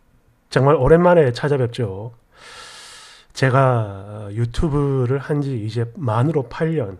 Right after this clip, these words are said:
이제 구 년 차가 되어 가는데 채널 자체가 중간에 자빠졌을 때를 제외하고는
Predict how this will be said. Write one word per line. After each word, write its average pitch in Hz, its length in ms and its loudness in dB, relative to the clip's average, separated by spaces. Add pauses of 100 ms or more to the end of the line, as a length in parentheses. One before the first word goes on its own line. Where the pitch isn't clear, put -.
(120)
이제 104 160 -14
구 156 140 -2
년 185 220 4
차가 123 340 -4
되어 127 240 0
가는데 110 600 -6 (1120)
채널 208 460 2
자체가 117 1000 -2
중간에 120 680 0 (100)
자빠졌을 143 720 -4
때를 135 280 -4
제외하고는 120 840 -6